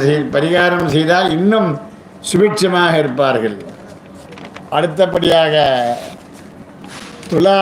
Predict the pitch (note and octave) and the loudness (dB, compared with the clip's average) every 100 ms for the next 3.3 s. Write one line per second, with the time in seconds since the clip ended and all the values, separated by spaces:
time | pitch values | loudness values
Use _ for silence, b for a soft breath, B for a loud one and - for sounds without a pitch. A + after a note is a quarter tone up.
0 | F#3+ F3+ D3+ D#3 D#3 D3+ D3 C#3 B2 D#3+ | 2 2 0 -2 0 0 0 -2 -2 0
1 | F3 F3 E3+ - - - - - - - | 2 2 0 -6 -16 -20 -20 -20 -20 -12
2 | - C#3 C#3 - G3 G3 F#3+ F#3+ F3+ D3 | -2 0 0 0 2 2 2 2 2 0
3 | F#3 F3+ | 0 2